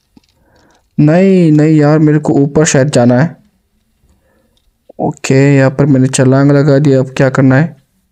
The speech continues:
ओ, अब समझ आ गया यार, इसको हमें नीचे धकेलना है।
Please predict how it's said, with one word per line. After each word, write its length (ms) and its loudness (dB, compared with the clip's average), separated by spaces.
ओ, 360 2
अब 120 -6
समझ 340 0
आ 40 2
गया 200 2
यार, 440 0
इसको 380 -2
हमें 320 2
नीचे 420 0
धकेलना 560 0
है। 280 0